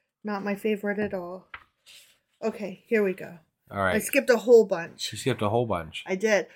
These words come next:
Speaker 2: Yeah.
Speaker 1: Well, because, like, once you've read a couple of them, then you're like, "Oh, okay, I get the flavor of these."
Speaker 2: Right, right,
Speaker 1: And
Speaker 2: right.
Speaker 1: then a lot of them weren't as funny.
Speaker 2: Sure.
Speaker 1: You know?
Speaker 2: Yeah.
Speaker 1: And it was like, No, I, I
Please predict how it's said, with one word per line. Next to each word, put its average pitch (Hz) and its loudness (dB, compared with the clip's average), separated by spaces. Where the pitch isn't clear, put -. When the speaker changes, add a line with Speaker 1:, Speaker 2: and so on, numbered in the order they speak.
Speaker 2:
Yeah. - -18
Speaker 1:
Well, 285 8
because, 277 6
like, 254 4
once 254 2
you've 254 -2
read 233 6
a 233 2
couple 226 4
of 247 2
them, 262 4
then 233 4
you're 220 4
like, 202 6
"Oh, 208 10
okay, 202 0
I 175 -2
get 180 -4
the 160 -14
flavor 175 -6
of 165 -6
these." 110 -4
Speaker 2:
Right, 104 0
right, 98 -8
Speaker 1:
And 95 -8
Speaker 2:
right. 220 0
Speaker 1:
then 240 4
a 220 -2
lot 240 2
of 240 4
them 240 0
weren't 226 2
as 214 -2
funny. 220 -6
Speaker 2:
Sure. 151 0
Speaker 1:
You 202 -4
know? 214 -2
Speaker 2:
Yeah. 139 -6
Speaker 1:
And 226 -4
it - -6
was 226 -8
like, 208 -2
No, 240 -8
I, 233 -2
I - -2